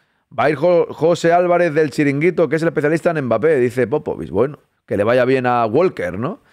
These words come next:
"Óscar es muy gracioso cuando se calienta, mola mucho", dice Loren, la verdad que sí, ¿eh? "Por darle el nueve", dice Cle, "muy buena, Vermaelen, ¿cómo estamos?". Le estaba jateando Don Quinto, ya, ya, ya lo sé, ya lo sé, ya lo sé. Ya sabe que soy un profesional, bien, bien.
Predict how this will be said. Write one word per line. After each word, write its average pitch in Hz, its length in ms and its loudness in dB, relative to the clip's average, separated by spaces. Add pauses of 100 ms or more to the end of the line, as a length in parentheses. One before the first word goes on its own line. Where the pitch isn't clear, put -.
(280)
"Óscar 156 280 0
es 147 80 -4
muy 160 120 -2
gracioso 151 320 0
cuando 147 220 0
se 139 100 -2
calienta, 139 360 0
mola 147 180 0
mucho", 156 220 0
dice 143 180 2
Loren, 135 300 4
la 131 60 2
verdad 123 180 2
que 120 120 -2
sí, 101 100 -4
¿eh? 107 280 0 (880)
"Por 120 200 0
darle 156 300 2
el 139 80 0
nueve", 156 260 2
dice 135 280 0
Cle, 156 320 2
"muy 151 160 0
buena, 160 280 2
Vermaelen, 156 440 2
¿cómo 147 140 2
estamos?". 156 680 0 (460)
Le 107 140 -4
estaba 160 500 2
jateando 160 460 0
Don 135 180 2
Quinto, 156 320 2
ya, 117 120 0
ya, 123 200 0
ya 131 80 2
lo 127 100 0
sé, 110 160 -2
ya 107 100 4
lo 107 80 2
sé, 98 140 -4
ya 92 100 2
lo 95 120 2
sé. 85 240 -6 (200)
Ya 131 120 0
sabe 156 120 2
que 143 100 -2
soy 151 120 0
un 160 120 -2
profesional, 117 580 0
bien, 101 280 0
bien. 101 280 0